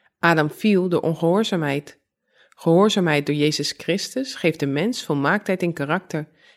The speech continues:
en het recht op de boom des levens. De voorwaarden om weer van de vrucht van de boom te eten worden duidelijk onder woorden gebracht in de getuigenis van Jezus Christus aan Johannes.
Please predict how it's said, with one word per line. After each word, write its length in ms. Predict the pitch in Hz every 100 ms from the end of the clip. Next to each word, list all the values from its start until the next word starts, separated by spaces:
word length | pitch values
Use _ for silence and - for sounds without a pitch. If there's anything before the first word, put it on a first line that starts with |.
| _
en 140 | 156
het 140 | 160 147
recht 320 | 151 226 -
op 80 | 160
de 80 | 139
boom 240 | 160 208
des 180 | 180 -
levens. 640 | 165 190 160 143 - - _ _ _ _ _ _ _ _ _
De 140 | - 151
voorwaarden 560 | - 214 185 135 -
om 160 | - 151
weer 180 | 151 160
van 180 | 160 151
de 60 |
vrucht 500 | 139 - 208 196 -
van 140 | - 151
de 80 |
boom 280 | 139 151 196
te 80 | -
eten 500 | - 127 127 143 190 - _ _
worden 280 | - 156 147
duidelijk 420 | 143 180 233 233
onder 180 | 180 147
woorden 260 | 127 170 208
gebracht 500 | 180 165 170 - -
in 160 | -
de 80 | 156
getuigenis 760 | - 123 - 175 220 214 110 -
van 140 | 139
Jezus 360 | 135 165 - -
Christus 420 | - 170 170 -
aan 120 | 156 156
Johannes. 680 | 156 151 151 147 - _